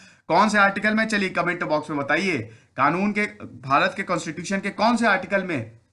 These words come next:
abolition of titles है, फंडामेंटल राइट्स है ये?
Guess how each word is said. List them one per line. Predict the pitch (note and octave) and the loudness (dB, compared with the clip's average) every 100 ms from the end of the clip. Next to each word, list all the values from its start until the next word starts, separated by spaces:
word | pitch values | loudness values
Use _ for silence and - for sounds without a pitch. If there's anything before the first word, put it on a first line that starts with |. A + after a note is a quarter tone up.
| - | -4
abolition | C#3 D3+ D#3 E3+ D#3+ | 0 2 0 -2 -4
of | D3 | 0
titles | C#3 C#3 C#3+ C3 | -2 0 -2 -2
है, | A2+ | -4
फंडामेंटल | A#2 B2 C3 C3+ D#3 | -2 -2 -2 -2 -2
राइट्स | D3+ D#3+ - | 0 -2 -4
है | G3 | -6
ये? | A2+ | -6